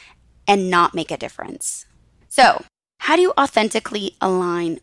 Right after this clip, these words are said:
with a cause? Well, if you're struggling to combine your purpose and your profit and you're not sure where to start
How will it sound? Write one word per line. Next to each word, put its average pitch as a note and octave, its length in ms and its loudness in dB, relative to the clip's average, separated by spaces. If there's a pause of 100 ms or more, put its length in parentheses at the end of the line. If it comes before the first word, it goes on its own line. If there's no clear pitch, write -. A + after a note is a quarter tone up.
(120)
with F3+ 120 -10
a - 60 -8
cause? - 540 -6
Well, A#3+ 360 4
if A#3+ 140 -4
you're B3+ 80 -2
struggling D#4 560 2
to D#4+ 60 -2
combine G#3+ 500 0
your G3 80 -4
purpose F3+ 380 -6
and - 80 -6
your E3+ 100 -4
profit - 460 -2
and F3 100 -6
you're F3 80 -2
not F3+ 400 2
sure B3 200 -2
where G3+ 180 -2
to F#3 60 -8
start F3 420 0